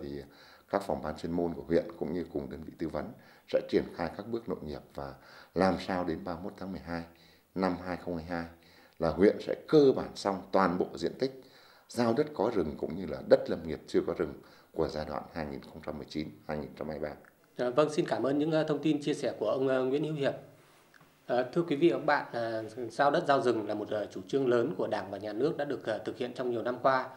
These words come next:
Speaker 2: Và trong, ờ, thực tế thì khi mà giao đất giao rừng đến tận, ờ, cộng đồng,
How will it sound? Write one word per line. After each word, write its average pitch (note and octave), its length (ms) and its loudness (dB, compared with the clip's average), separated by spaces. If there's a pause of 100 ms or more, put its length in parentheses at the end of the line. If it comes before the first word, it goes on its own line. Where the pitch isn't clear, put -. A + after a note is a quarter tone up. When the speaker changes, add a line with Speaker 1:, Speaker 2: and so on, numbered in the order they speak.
(120)
Speaker 2:
Và A2 100 -2
trong, C3+ 180 0
ờ, C3+ 140 2
thực - 200 -8
tế A2 240 0
thì A#2+ 140 -2
khi C#3 220 0
mà A2 300 0
giao B2 160 0
đất C#3 160 -2
giao B2 140 2
rừng A2+ 280 0 (280)
đến A2+ 220 0
tận, D#3+ 200 2
ờ, A2 200 -2
cộng - 160 -2
đồng, G#2 300 2